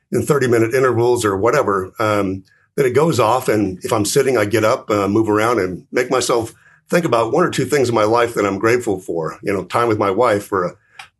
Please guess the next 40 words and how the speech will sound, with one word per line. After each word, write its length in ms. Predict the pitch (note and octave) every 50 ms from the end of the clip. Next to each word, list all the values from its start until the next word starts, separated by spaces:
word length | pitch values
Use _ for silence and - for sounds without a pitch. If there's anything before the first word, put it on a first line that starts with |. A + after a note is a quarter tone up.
| -
big, 260 | - D3 C#3 A#2+ A2 A2+
uh, 140 | G#2+ G2+
deal 220 | G2 G2 C3+ C#3 B2
that 100 | A2+ G#2
I 40 | G2+
closed 360 | G2+ - B2+ A#2+ A#2 A2 F#2+
last 260 | A2+ G2+ G2+ G2 -
week, 280 | - G#2+ F#2+ F#2 - -
you 80 | G2+ G2
know, 100 | G2 F2+
that 200 | G2+ A2 G#2 -
type 140 | G2+ F2+
of 100 | F#2 E2+
thing. 320 | - G2 F2 F2+ D#2+ D2+ _ _ _ _ _ _ _ _ _ -
Then 100 | - D3
I 60 | C3+ B2
take 160 | D3 C3 B2
a 60 | A2
couple 300 | A2+ C3 B2+ - B2+ A2+
of 80 | G#2 G#2+
deep 200 | B2 A#2+ A#2+ A#2
breaths 360 | A2+ A#2+ C3+ D#3+ D#3+ - -
and 220 | G#2+ G2 F#2 F2+
ask 180 | A#2+ B2 B2 -
myself, 520 | A#2+ A#2 G#2+ - B2+ A#2 A#2 A2 - - _ _ _ _ _ - -
"Is 100 | G#2+ A2
this 180 | D#3 D#3+ -
what 120 | F3+ D#3+ D3
I'm 120 | B2+ A2+
doing 460 | A2 B2+ B2+ C3 B2 A#2+ A2 G#2+ G2+ - _ _ -
right 220 | - C3+ C#3+ D#3 C#3
now 300 | B2+ B2 A2+ A2+ A2+ G#2
on 180 | G2+ A#2+ A2
my 120 | A2 A#2 A2
schedule, 540 | - - C#3 A#2 G2+ G2 G2 G2 G2 - _ _ _ _ _ -
or 80 | C#3+ B2+
am 80 | A#2+
I 80 | A2 A2
veering 320 | G#2+ A#2 A#2 A2+ G#2 G#2
off? 340 | A2+ A2+ F#2+ E2 D#2+ -